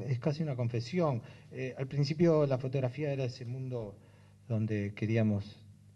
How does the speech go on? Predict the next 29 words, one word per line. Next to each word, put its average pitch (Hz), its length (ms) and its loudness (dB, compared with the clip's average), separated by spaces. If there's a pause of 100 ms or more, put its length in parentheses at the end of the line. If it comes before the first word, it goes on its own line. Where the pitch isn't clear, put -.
(200)
descubrir 117 540 0
cosas 117 600 -2
y 110 80 -8
mostrarle 117 480 -8
a 110 60 -6
otros 113 420 -4
otros 113 260 2
mundos, 113 420 2
otros 107 240 2
lugares, 104 480 4 (220)
estar 139 360 0
en 131 120 4
lugares 120 560 4
his-, 117 100 -6 (420)
y 110 80 -2
en 113 80 4
momentos 127 600 4
históricos 131 640 0
importantes. 113 720 2 (280)
Fantaseábamos 123 720 2
con 113 180 0
viajes 117 640 -2
y, 107 220 -8 (360)
y, 104 240 2
bueno, 107 480 4
que 107 100 -6
llegara 110 420 0
una 107 200 0
imagen, 107 640 0